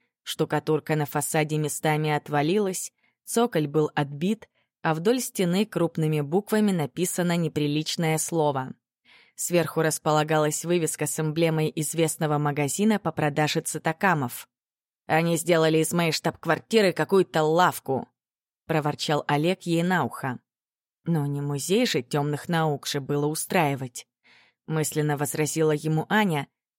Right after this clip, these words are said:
но вслух ничего не сказала. «Куда дальше?» Марк, в отличие от неё, смотрел на здание с трепетом.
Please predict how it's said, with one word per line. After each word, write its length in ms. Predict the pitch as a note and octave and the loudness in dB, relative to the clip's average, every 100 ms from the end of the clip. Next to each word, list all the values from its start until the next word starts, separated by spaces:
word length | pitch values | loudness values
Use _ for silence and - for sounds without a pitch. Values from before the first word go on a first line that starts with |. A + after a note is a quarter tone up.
| - | -4
но 160 | F#3 | -2
вслух 380 | F3 G#3+ A#3 - | -2 0 -2 0
ничего 420 | G3+ - F#3+ F3+ | -2 0 -2 0
не 120 | F#3 | 0
сказала. 680 | F3 - F#3+ F#3 E3+ C3+ D2 - _ _ _ _ _ _ _ _ _ - | -2 -2 -2 0 0 0 -6 -16 _ _ _ _ _ _ _ _ _ -2
«Куда 240 | G3+ G#3+ | 2 4
дальше?» 500 | G3 E3 E3+ - G3+ - _ _ _ _ _ _ | 4 2 0 -2 -2 -4 _ _ _ _ _ _
Марк, 380 | D#3+ D3+ D3 E3 | 0 0 0 -2
в 20 | |
отличие 520 | E3+ F#3+ G3 - G3 | -2 -2 -4 0 2
от 240 | - F3+ | 2 -2
неё, 300 | G3+ G3 G3 | 0 2 2
смотрел 500 | F#3+ - F3+ A3 B3 | 0 -2 -2 2 2
на 120 | A#3 F3+ | 2 0
здание 460 | E3+ F3+ F3+ F3+ | 2 2 2 0
с 100 | E3+ | -2
трепетом. 640 | - F3+ D#3+ A#2+ - C3 | -2 0 0 -4 -6 -6